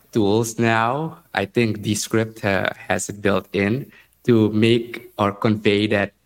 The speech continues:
emotion or capture the eye contact. Because one thing with video is, you know, you need to look straight into the camera so people feel like you're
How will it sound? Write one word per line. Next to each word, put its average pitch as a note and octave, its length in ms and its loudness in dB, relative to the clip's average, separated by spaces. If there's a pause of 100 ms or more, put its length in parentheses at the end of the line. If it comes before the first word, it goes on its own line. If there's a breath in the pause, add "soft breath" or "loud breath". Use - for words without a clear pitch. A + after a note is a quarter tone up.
(360)
emotion G2+ 920 0 (220)
or G2 120 -2
capture G#2 440 -4
the G2+ 140 -4
eye F#2+ 180 -2
contact. F#2+ 500 -6 (120)
Because - 420 -8
one C3 260 0
thing C3 140 0
with A#2+ 160 -4
video G#2+ 300 2
is, G2 200 -2 (240 loud breath)
you A2 80 0
know, G#2 100 2
you A2 160 -2
need C3 200 2
to A2+ 60 4
look A2 180 2
straight G#2 420 0
into G#2+ 280 2
the G2+ 60 -4
camera G2 420 -4 (200)
so - 120 -2
people A2+ 320 0
feel A2+ 460 2
like G#2 360 0
you're G2 200 -6